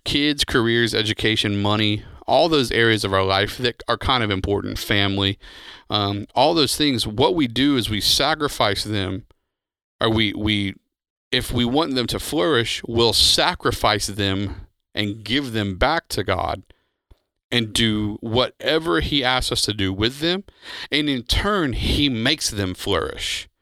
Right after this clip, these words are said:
because everything in God's hands flourishes. But when we hold on to them for ourself, what inevitably happens is they become the isolated affections of our worship,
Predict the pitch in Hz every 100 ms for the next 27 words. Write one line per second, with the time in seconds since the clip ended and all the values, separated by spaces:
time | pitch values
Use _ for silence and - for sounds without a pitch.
0 | _ _ _ _ - - 113 - 151 160
1 | 175 156 127 113 104 98 87 - 131 110
2 | 92 92 - - 120 113 92 92 - -
3 | - - _ _ _ _ _ _ _ _
4 | - 113 - 175 - - 110 107 110 143
5 | 151 143 160 151 135 120 - 110 98 92
6 | - - 76 73 - - 190 160 - -
7 | - - - - - - _ _ 110 123
8 | 127 113 113 117 131 135 117 107 - 107
9 | 107 101 92 95 101 98 98 113 131 143
10 | 127 - 107 95 92 - - _ _ 104
11 | 104 - 110 123 - 117 120 123 120 -
12 | 92 - 107 - - 87 85 - 95 87
13 | 85 90 110 - 175 -